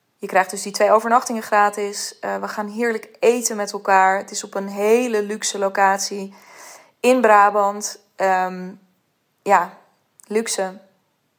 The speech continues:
Echt in die identiteit stappen als je nu kiest. Drie plekken heb ik nog voor je.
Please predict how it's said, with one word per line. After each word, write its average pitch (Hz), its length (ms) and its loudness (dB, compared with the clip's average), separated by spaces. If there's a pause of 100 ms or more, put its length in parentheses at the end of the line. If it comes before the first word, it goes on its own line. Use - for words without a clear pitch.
(640)
Echt - 380 2 (100)
in 214 180 -4
die 202 160 -10
identiteit 196 640 -2
stappen - 360 -6 (160)
als 247 420 4
je 190 120 -6
nu 208 680 -6
kiest. - 540 -12 (800)
Drie 214 340 -6
plekken 190 340 -2
heb 180 140 -8
ik - 100 -10
nog 185 180 -10
voor 180 260 -2
je. - 160 -8